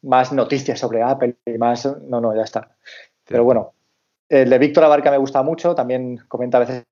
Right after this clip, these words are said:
Speaker 1: otras cosas, se está poniendo últimamente un poco fanboy, pero bueno, la
Speaker 2: Ujú.
Speaker 1: verdad es que <laughs> lo hace bien, la verdad es que da, es muy, muy fresquito, ¿no? Me,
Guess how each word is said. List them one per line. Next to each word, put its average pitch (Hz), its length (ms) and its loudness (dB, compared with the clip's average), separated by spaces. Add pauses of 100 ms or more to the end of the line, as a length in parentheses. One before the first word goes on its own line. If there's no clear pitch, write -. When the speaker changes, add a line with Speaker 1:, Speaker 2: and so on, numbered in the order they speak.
Speaker 1:
otras 117 220 -8
cosas, 139 480 -4
se - 160 -16
está 139 160 0
poniendo 143 240 0
últimamente 135 400 -2
un 127 80 -6
poco 123 200 0
fanboy, 139 460 0 (320)
pero 104 160 -12
bueno, 107 180 -12
la 110 60 -10
Speaker 2:
Ujú. 101 120 -6
Speaker 1:
verdad - 180 -10
es - 80 -20
que 139 580 -8 (180)
<laughs> 196 140 -12
lo 135 120 4
hace 139 140 2
bien, 123 220 2
la 110 60 -8
verdad 117 160 -4
es - 40 -20
que 139 100 0
da, 117 260 0 (320)
es 139 140 -6
muy, 151 420 2
muy 131 160 -2 (260)
fresquito, 120 460 -8
¿no? 127 120 -8
Me, 117 340 -10